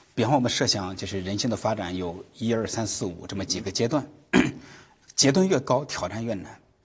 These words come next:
就是阶段越低，越容易获得满足。当你在高阶段受到挫败的时候，你就想退行到自己曾经获得满足的那个地方，找一些满足。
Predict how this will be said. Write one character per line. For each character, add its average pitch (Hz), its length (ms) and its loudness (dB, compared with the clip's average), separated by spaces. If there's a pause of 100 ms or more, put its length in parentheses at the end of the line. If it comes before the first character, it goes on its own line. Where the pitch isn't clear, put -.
(640)
就 - 100 -4
是 104 220 0
阶 120 160 4
段 147 160 6
越 135 120 4
低， 135 160 0
越 151 140 0
容 101 140 -4
易 90 40 -8
获 95 180 -10
得 95 80 -8
满 - 200 -8
足。 - 120 -20 (800)
当 160 240 4
你 95 140 -2
在 113 240 2 (120)
高 165 180 4
阶 95 160 -4
段 90 200 -8
受 110 220 -6
到 101 100 -6
挫 - 240 -2
败 101 200 -6
的 87 40 -10
时 90 140 -12
候， 87 180 -16 (120)
你 98 80 -10
就 104 40 -4
想 - 200 -4
退 - 260 -4
行 85 220 -8
到 90 240 -10
自 - 120 -6
己 90 120 -6
曾 - 260 -8
经 101 160 -6
获 - 180 -4
得 101 140 -4
满 95 180 -4
足 87 120 -12
的 98 80 -4
那 98 80 -6
个 95 60 -6
地 92 120 -8
方， 87 180 -12
找 85 160 -10
一 90 40 -10
些 - 100 -6
满 87 220 -10
足。 - 80 -20